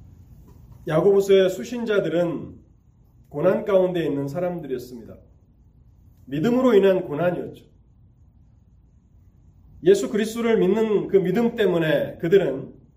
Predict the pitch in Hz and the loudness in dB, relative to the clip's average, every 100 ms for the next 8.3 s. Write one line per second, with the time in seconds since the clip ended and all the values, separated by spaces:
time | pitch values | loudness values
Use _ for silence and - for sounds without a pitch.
0 | _ _ _ - 165 160 185 170 - 226 | _ _ _ -8 -6 0 2 2 0 -2
1 | 226 214 208 - 247 214 202 170 - 233 | 0 0 -2 -2 -2 2 2 0 -2 -2
2 | 226 147 151 180 180 175 135 - - _ | 0 0 0 0 -2 -8 -12 -12 -20 _
3 | _ _ _ _ _ _ _ _ _ - | _ _ _ _ _ _ _ _ _ -8
4 | 165 196 247 247 - 190 220 220 208 214 | -4 2 2 2 4 4 4 0 0 0
5 | 156 165 202 170 185 190 180 170 175 156 | 0 0 0 0 0 -2 -2 0 -2 -2
6 | 135 190 196 196 180 170 160 180 143 143 | 0 4 4 2 0 0 -2 -6 -10 -6
7 | 196 175 156 139 160 156 156 123 185 180 | -4 -4 -4 -6 -6 -6 -6 -6 -6 -8
8 | 185 143 117 | -8 -14 -14